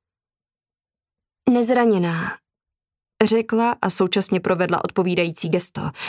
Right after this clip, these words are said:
protože netušila, jestli ji cizinec přes dýchací masku slyší. Možná už je všude kolem vákuum. "Až na pár modřin a odřenin,"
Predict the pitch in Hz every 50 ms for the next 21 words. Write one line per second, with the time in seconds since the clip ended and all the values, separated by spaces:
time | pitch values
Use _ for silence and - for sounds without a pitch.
0 | - - - - - _ _ - 247 226 233 226 202 208 202 208 214 208 240 233
1 | - - 247 240 240 233 226 208 196 - - 185 185 175 170 - - 180 175 185
2 | 185 180 180 180 - - - - - 175 160 160 156 196 180 - 180 175 180 -
3 | 175 160 165 165 - - - 160 - - 180 - - - - - - - - _
4 | _ _ _ _ _ _ _ _ _ _ _ _ _ _ _ - 208 196 185 170
5 | 180 185 180 175 190 - - 175 - - 170 160 - - 180 170 175 175 - 175
6 | 180 185 180 170 180 190 196 - - 170 - - - - - - _ - - -
7 | - - _ _ _ _ _ _ _ _ _ _ _ _ _ - - 320 302 254
8 | - - 240 233 226 - 220 202 196 196 190 196 185 185 - 226 233 233 240 -
9 | - - 196 - - 180 170 - 180 165 151 143 147 156